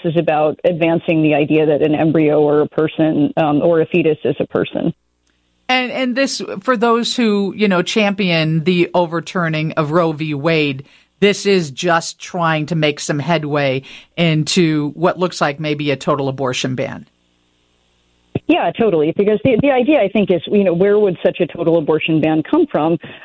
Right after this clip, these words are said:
Speaker 1: Um, it's not likely to come from Congress, right? Because Congress really doesn't do anything anymore. It's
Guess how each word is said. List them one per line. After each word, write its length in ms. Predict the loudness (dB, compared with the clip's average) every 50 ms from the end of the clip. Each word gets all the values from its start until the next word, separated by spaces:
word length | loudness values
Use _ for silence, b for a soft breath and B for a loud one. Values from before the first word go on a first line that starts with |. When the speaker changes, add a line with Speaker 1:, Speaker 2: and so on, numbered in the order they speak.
| B B
Speaker 1:
Um, 200 | -2 -2 0 0
it's 160 | 0 0 0 0
not 180 | 0 2 2
likely 300 | 2 2 2 2 2 2
to 80 | 2 0
come 320 | 0 0 0 2 2 0 -2 _ -2
from 200 | 0 0 0 0 0
Congress, 440 | -2 0 2 4 4 4 4 2 0 0
right? 220 | 0 0 0 0 0
Because 220 | -2 0 0 -2 -2 -2
Congress 320 | -2 0 0 2 0 0 -2 0 0
really 180 | 2 2 4
doesn't 280 | 4 2 2 2 2 2
do 140 | 2 2 2
anything 360 | 2 2 0 0 2 2 4
anymore. 380 | 4 4 4 2 2 2 2
It's 180 | 2 2 0